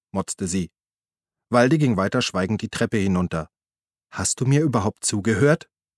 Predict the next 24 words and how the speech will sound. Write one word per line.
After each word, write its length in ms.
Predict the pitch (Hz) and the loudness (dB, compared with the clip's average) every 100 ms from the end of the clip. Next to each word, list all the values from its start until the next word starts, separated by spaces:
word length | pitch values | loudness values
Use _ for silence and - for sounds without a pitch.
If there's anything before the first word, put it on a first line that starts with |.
| _ _ | _ _
rief 180 | 110 95 | -6 -4
sie. 240 | - 90 - _ _ _ _ _ _ _ | -4 -6 -8 _ _ _ _ _ _ _
„Ich 200 | 139 117 | -4 0
denke 260 | 131 143 131 | 2 2 4
nach.“ 500 | 113 120 117 - - _ _ _ _ _ _ _ | 4 4 4 0 -12 _ _ _ _ _ _ _
Zwei 220 | - 120 | 0 2
Stockwerke 540 | 147 156 143 113 110 - | 2 0 0 0 0 -4
tiefer 320 | - 117 131 | -2 0 -2
fing 220 | - 117 | 0 -2
sie 100 | 107 | -2
von 180 | 110 117 | -2 0
neuem 300 | 117 117 110 | 2 2 0
an. 220 | 92 85 - _ _ _ _ _ _ _ _ _ _ | -2 -6 -8 _ _ _ _ _ _ _ _ _ _
„Und, 240 | - 185 254 - | 2 2 2 -6
ist 180 | 139 - | -4 -2
dir 80 | 113 | 0
noch 140 | 110 | 0
nichts 240 | 98 90 - | 0 -6 -2
eingefallen?“ 720 | 135 160 160 160 147 147 147 - _ _ _ _ _ _ _ _ _ _ _ _ | 2 4 4 4 4 4 2 -4 _ _ _ _ _ _ _ _ _ _ _ _
„Entschuldige, 560 | 117 117 143 143 113 | 0 2 4 4 4
ich 180 | 101 - | 0 0
war 80 | 113 | 0
in 100 | 117 | 2
Gedanken.“ 560 | 110 107 123 - 101 | 0 2 0 0 -6